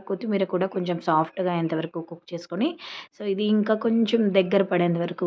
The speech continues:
కుక్ చేసుకొని, finally అయితే దీనికైతే పోపు పెట్టుకుంటే సరిపోతుంది. నేనైతే ఈ విధంగా చేస్తానండి. So, చట్నీ అయితే ఈ విధంగా చేస్తాను. కర్రీ అయితే కొంచెం డిఫరెంట్‌గా చేస్తానన్నమాట. మీరు ఇదే విధంగా చేస్తారా?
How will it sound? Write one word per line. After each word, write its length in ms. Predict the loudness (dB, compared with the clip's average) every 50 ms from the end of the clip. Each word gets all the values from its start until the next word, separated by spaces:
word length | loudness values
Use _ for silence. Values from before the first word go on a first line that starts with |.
| -4 -4
కుక్ 180 | -8 -12 -10 -8 -8
చేసుకొని, 320 | -8 -8 -4 -2 -2 -2 0 0
finally 420 | 0 2 4 4 4 4 6 6 6 4
అయితే 140 | 4 2 2 4
దీనికైతే 380 | 4 4 4 2 -2 -6 -6 -8 -8 -6
పోపు 200 | -4 -6 -4 -4 -4
పెట్టుకుంటే 460 | -6 -6 -6 -4 -4 -4 -4 -2 -2 -2 0 2
సరిపోతుంది. 640 | 2 2 2 2 0 -2 -2 0 -2 0 2 2 2 0 0 -4 -10 -14 -14 -16 -18 _ -10
నేనైతే 360 | -6 -2 -2 -2 0 2 2 4 4
ఈ 40 | 4 4 4
విధంగా 320 | 4 2 2 2 2 0 0 0
చేస్తానండి. 640 | 0 -2 -2 -4 -8 -10 -8 -8 -6 -4 -2 0 0 0 0 -4 -8 -16 -20 -20 -20 _ _
So, 80 | -8 -8 -8 -6 -2
చట్నీ 340 | -2 -2 -2 0 2 2 2 4 2
అయితే 160 | 0 0 2 2 4
ఈ 40 | 4 4
విధంగా 300 | 2 2 0 0 0 0 0
చేస్తాను. 440 | 0 0 0 -2 -4 -4 -2 -2 -2 -2 0
కర్రీ 200 | 2 4 4 6 6 4
అయితే 180 | 4 2 0 -2
కొంచెం 240 | -2 -2 -2 0 0 2 2
డిఫరెంట్‌గా 440 | 0 0 -2 -4 -2 -2 -2 -2 -2 -4 -4
చేస్తానన్నమాట. 760 | -6 -6 -8 -10 -16 -16 -16 -14 -14 -14 -14 -14 -12 -8 -6 -6 -6 -8 -10 -16 -20 -20 -20 _ _ -6 -4
మీరు 200 | -2 0 2 2 2
ఇదే 140 | 4 4 2 2 2
విధంగా 260 | 2 0 0 0 -2 -2 -2
చేస్తారా? 380 | -4 -4 -4 -6 -6 -4 -4